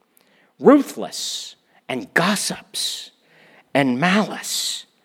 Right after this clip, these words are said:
And so, as this author says, he says, "The thought that ought to be whispering in the minds of Paul's religious audience and in our minds is, 'Huh,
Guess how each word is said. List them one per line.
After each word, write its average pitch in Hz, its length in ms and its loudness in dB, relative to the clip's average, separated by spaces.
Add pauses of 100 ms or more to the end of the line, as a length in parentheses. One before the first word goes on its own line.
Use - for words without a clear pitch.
(600)
And - 80 -10
so, 190 180 4
as 175 160 4
this 185 160 -2
author 208 340 4
says, 147 260 -2
he 147 80 -6
says, 151 280 -4
"The 143 80 -6
thought 254 560 0 (240)
that 160 320 0
ought 277 460 6 (120)
to 220 120 0
be 190 180 2
whispering 131 960 2
in 143 140 0
the 135 80 2
minds 226 640 2
of 190 180 -4
Paul's 220 480 8 (1000)
religious 123 880 0 (300)
audience 151 760 -6 (800)
and 110 120 -2
in 101 100 -2
our 208 180 8
minds 110 640 -4
is, 104 300 -8 (480)
'Huh, 151 360 2